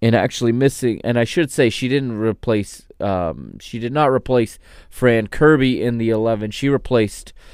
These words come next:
Pernille Harder. Um, the normal strike tandem is Pernille Harder and Sam Kerr.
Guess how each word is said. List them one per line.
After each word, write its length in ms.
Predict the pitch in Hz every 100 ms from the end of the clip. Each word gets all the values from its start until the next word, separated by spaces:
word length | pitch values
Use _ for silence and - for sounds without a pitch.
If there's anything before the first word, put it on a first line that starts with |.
| - -
Pernille 380 | 117 110 107
Harder. 520 | - 131 135 104 87 - - - - -
Um, 400 | 92 87 87 92
the 100 | 104
normal 420 | 120 123 123 104
strike 480 | - 117 113 - -
tandem 420 | - 117 107 104
is 100 | 101
Pernille 360 | - 107 101 95
Harder 400 | 104 98 92 90
and 320 | - 95 90 78
Sam 340 | - 95 87
Kerr. 320 | - 117 104